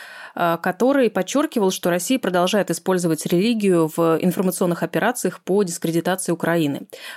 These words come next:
Вот сейчас мы как раз, э, подступаемся к этой теме про новый уровень участия Р П Ц в пропагандистском этом механизме.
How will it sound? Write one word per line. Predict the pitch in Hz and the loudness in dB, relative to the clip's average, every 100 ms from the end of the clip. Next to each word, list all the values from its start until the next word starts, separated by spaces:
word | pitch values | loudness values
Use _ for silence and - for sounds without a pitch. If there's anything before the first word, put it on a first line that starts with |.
| - | -6
Вот | 170 - | -6 -4
сейчас | 151 - 208 214 | -6 -2 -2 -2
мы | 190 | -2
как | 165 | -2
раз, | 180 180 - | -2 -2 -4
э, | 160 160 156 156 | 0 2 0 -2
подступаемся | 175 - 185 175 175 | -4 -2 -2 -2 -2
к | 165 | -2
этой | 170 | -2
теме | 170 262 311 | 0 2 4
про | - 160 156 151 | 2 0 0 0
новый | 165 175 180 | 0 0 0
уровень | 170 160 160 | 0 2 0
участия | 160 160 156 - 160 | 0 -2 -4 -4 -4
Р | 156 | -2
П | - | -4
Ц | 170 - 175 151 - | -6 -2 -2 -2 -2
в | 156 156 160 | 0 0 -2
пропагандистском | 175 180 180 180 175 - 160 147 | -4 -2 0 0 -2 -4 -4 -4
этом | 160 151 185 | -2 -2 0
механизме. | 175 202 233 302 247 160 | 0 2 4 4 4 2